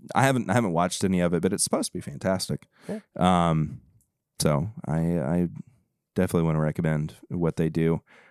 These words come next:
Speaker 1: Uh, and then I beat, uh, Super Mario R P G
Speaker 2: Oh,
Speaker 1: this
Speaker 2: shit.
Speaker 1: week
Speaker 2: Did
Speaker 1: too.
Speaker 2: you get p-, okay,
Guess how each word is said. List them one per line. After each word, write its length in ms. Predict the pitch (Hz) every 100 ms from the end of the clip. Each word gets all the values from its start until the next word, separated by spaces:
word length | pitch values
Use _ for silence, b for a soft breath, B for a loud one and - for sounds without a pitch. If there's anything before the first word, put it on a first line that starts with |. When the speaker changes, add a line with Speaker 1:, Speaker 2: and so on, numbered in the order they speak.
| b
Speaker 1:
Uh, 240 | 113 147 135
and 140 | 220
then 100 | 240
I 140 | 247 220
beat, 600 | 147 151 226 - - - - -
uh, 240 | 170 175
Super 240 | 170 190 190
Mario 320 | 185 202 202
R 160 | 214
P 140 | 269 277
G 440 | 254 339 302 131 -
Speaker 2:
Oh, 580 | 87 90 90 85 80 78
Speaker 1:
this 240 | 120 175 -
Speaker 2:
shit. 100 | 202
Speaker 1:
week 180 | 202
Speaker 2:
Did 120 | 160 180
Speaker 1:
too. 80 | 226
Speaker 2:
you 20 |
get 220 | - 165
p-, 60 | 110 b b b b _
okay, 280 | 127 113 73